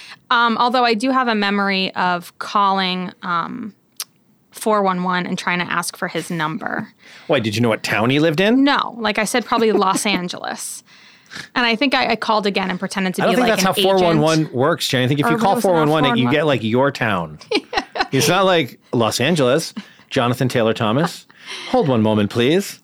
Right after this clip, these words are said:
Speaker 1: <laughs>
Speaker 2: Like, you call four one one.
Speaker 1: I think I, like, pretended I was, I'd like to be an agent. Like, I was trying to, like, a nine-year-old agent.
Speaker 2: And what were you gonna do if you got him on the phone?
Speaker 1: I don't know. Tell him that, I, well, I knew that if he just had a chance to talk to me,
Speaker 2: Of
Speaker 1: he would
Speaker 2: course.
Speaker 1: know that we were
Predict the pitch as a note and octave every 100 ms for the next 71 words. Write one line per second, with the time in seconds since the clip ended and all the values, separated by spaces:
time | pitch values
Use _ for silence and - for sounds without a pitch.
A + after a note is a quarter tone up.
0 | _ - - - - - - - - -
1 | - - D5+ G3 C#4 B3+ C4 A#3 G3+ F#3
2 | F#3 G3+ F3 D3+ - G#4 F#4 F4+ D#4 D4+
3 | C#4 A#3 A3+ - A#3+ A3 A3+ A3 G#3+ A3
4 | G3 F#3 F3+ - - - G3 F#3 G3 -
5 | G3+ - A#3+ B3+ G3+ F#3+ F#3 F3+ F3 -
6 | E3 - B2 C#3 C3+ C3+ A#2 C3+ A2+ B2
7 | B2 A2 - C3+ A#2 G#3+ F3+ - - -
8 | G#3 G3+ F#3+ - - - A#3 - B3 C#4+
9 | C4+ C4+ C4+ D4+ D#4+ C#4 A#3+ B3 G#3+ G#3
10 | G#3+ G3 F#3 G3 F#3 - - D#4 - G3
11 | F#3 G#3 G#3 A3 - G#3+ A#3 C4+ A#3+ G3
12 | F#3+ F#3+ F#3 F#3 F3 F3 F3 F3 F#3